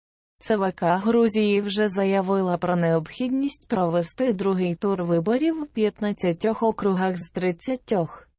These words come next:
Одним із нововведень цих виборів став так званий механізм замка.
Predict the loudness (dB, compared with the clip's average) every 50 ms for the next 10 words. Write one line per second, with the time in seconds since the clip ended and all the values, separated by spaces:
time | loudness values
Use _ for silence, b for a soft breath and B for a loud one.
0 | _ _ _ _ _ _ _ _ _ _ _ 0 2 2 2 2 0 0 2 2
1 | 2 2 0 0 0 0 0 2 2 2 0 2 4 4 4 4 4 2 0 0
2 | -2 -4 -6 -6 -4 -2 0 0 2 2 2 0 2 2 0 -2 -2 -4 -2 0
3 | 0 0 0 0 -2 -2 -2 -2 -2 -4 -2 0 2 2 2 2 0 0 0 0
4 | 0 0 0 0 2 2 2 2 0 0 0 0 0 0 0 2 2 2 2 0
5 | -2 -4 -6 -6 -6